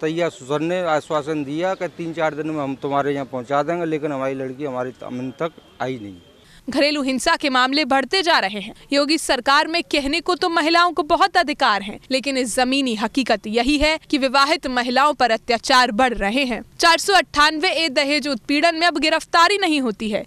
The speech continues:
Speaker 2: यही कारण है कि लड़के पक्ष को कानून का कोई भय नहीं है। दुर्गा प्रसाद अपनी बेटी से मिलना चाहता है, लेकिन नीरज और उसके परिजन मिलने नहीं दे रहे हैं। पुलिस भी उनकी कोई मदद नहीं कर रही है। इस बात से दुर्गा प्रसाद बेहद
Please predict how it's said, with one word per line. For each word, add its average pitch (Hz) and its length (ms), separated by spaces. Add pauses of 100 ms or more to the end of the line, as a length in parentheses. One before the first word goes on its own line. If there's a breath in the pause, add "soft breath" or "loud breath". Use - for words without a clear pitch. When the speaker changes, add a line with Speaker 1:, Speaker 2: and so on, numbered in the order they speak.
Speaker 2:
यही 269 240
कारण 262 340
है 277 200
कि 302 120
लड़के 247 380
पक्ष 320 340
को 247 200
कानून 247 500
का 233 120
कोई 233 220
भय 247 280
नहीं 233 380
है। 202 160 (180)
दुर्गा 269 260
प्रसाद 262 500
अपनी 311 320
बेटी 277 340
से 381 140
मिलना 370 300
चाहता 220 360
है, 185 140 (120)
लेकिन 294 240
नीरज 269 360
और 262 100
उसके 262 200
परिजन 247 520
मिलने 330 400
नहीं 339 200
दे 294 140
रहे 226 180
हैं। 208 160 (120)
पुलिस 311 280
भी 262 120
उनकी 277 280
कोई 277 260
मदद 247 360
नहीं 247 380
कर 208 200
रही 226 240
है। 214 180 (120)
इस 262 140
बात 277 280
से 330 160
दुर्गा 302 280
प्रसाद 302 460
बेहद 277 560